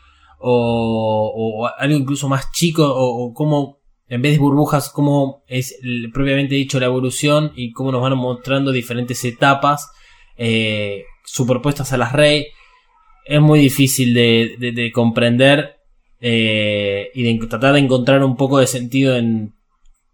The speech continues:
tanto lío que son estas imágenes, eh, pero es como que hace referencia a eso, es como que nos quieren tratar de decir, acá hay evolución, acá hay, acá hay vida,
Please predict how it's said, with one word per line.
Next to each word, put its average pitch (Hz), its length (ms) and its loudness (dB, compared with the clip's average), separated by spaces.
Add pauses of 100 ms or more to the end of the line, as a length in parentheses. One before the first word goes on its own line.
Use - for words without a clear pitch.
(360)
tanto 143 680 0
lío 127 680 4
que 113 120 -2
son 127 160 0
estas 127 260 2
imágenes, 170 600 4 (460)
eh, 113 640 2 (880)
pero 151 180 6
es 170 120 4
como 180 180 4
que 175 60 4
hace 175 180 4
referencia 160 600 4
a 127 80 4
eso, 117 180 -4
es 117 60 -4
como 151 140 0
que 156 120 4
nos 151 80 2
quieren 175 500 0
tratar 147 300 2
de 156 140 4
decir, 156 380 0
acá 151 160 -2
hay 180 60 4
evolución, 143 720 2
acá 120 180 0
hay, 147 320 -2 (580)
acá 170 180 0
hay 190 100 6
vida, 131 480 2